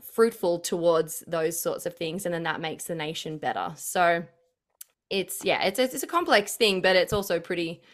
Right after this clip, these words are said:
pretty basic understanding as well. You know, you, you reject what's, what God's made and you reject his goodness, then you're gonna end up with individual people who wanna make up their own rules and be their own God.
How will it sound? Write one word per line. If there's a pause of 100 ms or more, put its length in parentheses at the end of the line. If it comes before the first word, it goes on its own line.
(580)
pretty
basic (100)
understanding
as
well.
You
know,
you,
you
reject (220)
what's, (440)
what
God's
made
and
you
reject
his
goodness,
then
you're
gonna
end
up
with (380)
individual
people
who
wanna
make
up
their
own
rules
and
be
their
own
God.